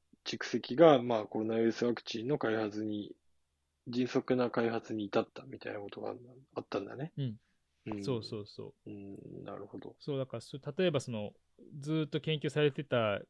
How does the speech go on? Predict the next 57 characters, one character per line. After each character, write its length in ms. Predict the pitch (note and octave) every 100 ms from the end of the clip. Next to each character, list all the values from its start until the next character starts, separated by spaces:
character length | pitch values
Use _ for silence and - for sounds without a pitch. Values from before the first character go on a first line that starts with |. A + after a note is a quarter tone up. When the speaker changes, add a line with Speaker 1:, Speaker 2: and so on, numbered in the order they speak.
| _ _ -
Speaker 2:
良 120 | C3+
か 120 | B2+
っ 100 | A2+
た 100 | A2+
こ 120 | A#2+
と 100 | A#2
の 140 | A2 G2+
も 160 | A#2
う 20 |
一 200 | A#2 D3
つ、 420 | C3 A#2+ G#2+ G2 - -
も 120 | D3
う 20 |
一 160 | C#3+ D#3+
つ 120 | D#3
だ 120 | C#3+
け 100 | C3+
あ 80 | C3+
る 180 | B2+ G2+
の 120 | G#2
は、 340 | C3 B2 F#2+ - _ _ _ _ _ _
そ 100 | A#2+
の、 800 | A2 G#2 G2+ G2+ G2 G2 G2 G#2 _
あ 80 | -
ん-、 160 | C3+ C3+ _ _ - _ _ _ _
ス 120 | -
パ 140 | - F3
イ 80 |
ク 100 | -
タ 140 | F3+ F#3+
ン 60 |
パ 100 | D3
ク 120 | A2 C3+
っ 20 |
て 140 | -
い 80 | G#2
う 20 |
の 180 | F#2+ F#2
が 120 | -
こ 140 | - B2
っ 40 |
か 100 | C3+
ら 80 | A#2+
こ 100 | A#2+
こ 60 |
ま 100 | A#2
で 80 | G2
っ 20 |
て 100 | F#2
分 80 | F#2+
か 100 | G2
っ 80 | G2 -
て、 320 | A2+ G2+ -
Speaker 1:
う 60 | A#2+
ん 20 |
う 40 |
ん。 340 | A#2 A2+ A2